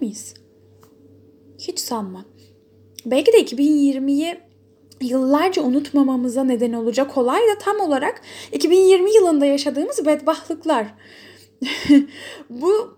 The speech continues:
şuna benziyor. Yaşam içinde bizi kendimize en yakın, e, kılan anlar, bizi kendimize en çok yaklaştıran anlar, belki de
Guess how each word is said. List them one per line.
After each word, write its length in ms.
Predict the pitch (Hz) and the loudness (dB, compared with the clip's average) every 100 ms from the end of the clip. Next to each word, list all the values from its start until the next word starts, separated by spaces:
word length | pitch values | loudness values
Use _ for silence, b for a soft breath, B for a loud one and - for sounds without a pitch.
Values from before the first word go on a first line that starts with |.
| - | -14
şuna 320 | - - 349 466 | -10 -4 -2 2
benziyor. 500 | 453 269 233 214 214 | 2 2 -2 -4 -4
Yaşam 400 | 214 254 339 392 | -6 -6 -6 -6
içinde 520 | 392 381 370 381 381 - - - - _ _ _ - _ _ _ - | -6 -6 -4 -2 -4 -10 -20 -20 -20 _ _ _ -20 _ _ _ -10
bizi 260 | 240 254 302 | -8 -4 -4
kendimize 500 | - 262 254 262 269 | -4 -2 -2 -2 -2
en 220 | 277 262 | 0 0
yakın, 520 | 320 294 - 233 214 - - - B B B B B B _ - | 0 -2 -4 -6 -8 -12 -20 -20 B B B B B B _ -10
e, 60 | 202 196 196 202 196 202 202 - | -8 -8 -8 -10 -10 -12 -14 -14
kılan 440 | - 233 226 220 220 | -6 -2 -2 -4 -4
anlar, 540 | 208 202 190 185 196 | -4 -4 -8 -10 -8
bizi 180 | 247 359 | -6 -4
kendimize 720 | - 285 277 277 302 - - _ | -2 2 2 2 0 -2 -16 _
en 220 | - 311 415 | -2 -2 -2
çok 360 | - 320 - | -4 -4 -4
yaklaştıran 840 | 233 226 - 214 208 - 226 240 269 | -6 -6 -8 -6 -6 -4 -4 -2 -2
anlar, 640 | 226 185 180 190 285 - b b b b _ - | -4 -8 -14 -14 -16 -18 b b b b _ -2
belki 380 | 233 285 294 370 | 0 2 2 2
de 200 | 392 | 0